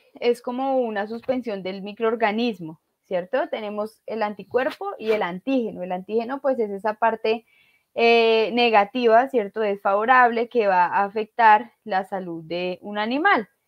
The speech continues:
¿cierto? Esos antígenos, pues, básicamente, yo no los voy a aplicar así, eh,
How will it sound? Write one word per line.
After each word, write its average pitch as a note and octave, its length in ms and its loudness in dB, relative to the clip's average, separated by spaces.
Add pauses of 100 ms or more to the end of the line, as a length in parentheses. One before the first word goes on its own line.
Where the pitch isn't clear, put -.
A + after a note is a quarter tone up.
(300)
¿cierto? G3+ 260 -2
Esos D4 240 -2
antígenos, B3 800 -4 (320)
pues, A#3+ 220 2
básicamente, G3+ 1080 0
yo G#3+ 220 2
no G#3 120 -4
los G#3+ 180 0
voy A3 200 4
a A3 80 4
aplicar F#3+ 640 0 (300)
así, G#3+ 680 -6 (400)
eh, F#3 680 0